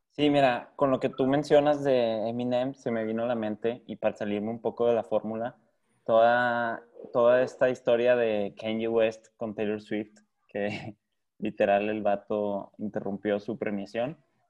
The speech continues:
Y ya hablando sobre entrega de premios de cine, y igual en, en la misma línea de los Óscares, me acordé de la, de la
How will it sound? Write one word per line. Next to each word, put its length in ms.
Y 640
ya 220
hablando 340
sobre 480
entrega 300
de 80
premios 640
de 160
cine, 540
y 400
igual 240
en, 240
en 140
la 60
misma 640
línea 440
de 100
los 200
Óscares, 440
me 460
acordé 400
de 180
la, 540
de 200
la 560